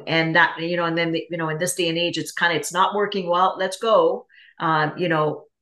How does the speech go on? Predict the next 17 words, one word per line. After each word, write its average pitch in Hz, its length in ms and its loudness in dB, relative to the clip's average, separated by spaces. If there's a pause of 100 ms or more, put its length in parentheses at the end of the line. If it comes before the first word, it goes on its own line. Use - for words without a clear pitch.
(160)
so - 240 -4
I 170 120 0
think 190 240 -6
it's, - 220 -8
it's - 480 -12
really 175 500 -6
people 175 260 -6
just 170 200 -4
learning 160 280 -2
some 151 220 -6
basics, 151 640 -10
as, 143 180 -8
you 156 100 -8
know, 147 260 -4 (200)
learning 196 320 -2
to - 280 -4
understand 165 640 -4